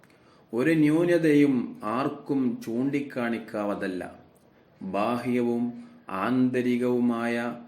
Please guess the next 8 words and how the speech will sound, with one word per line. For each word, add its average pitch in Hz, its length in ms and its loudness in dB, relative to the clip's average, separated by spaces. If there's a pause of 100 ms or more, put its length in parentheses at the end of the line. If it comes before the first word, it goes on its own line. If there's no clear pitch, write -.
(260)
നൂറോളം 123 760 0
അവയവങ്ങൾ 120 760 -2 (180)
മനുഷ്യനിലുണ്ട്. 101 1000 -6 (640)
ഓരോന്നിൻ്റെയും 139 1120 2
പ്രവർത്തനവും 127 840 -2 (680)
വിലയും 123 640 0
വളരെ 117 420 0 (160)
വലുതാകുന്നു. 104 760 -6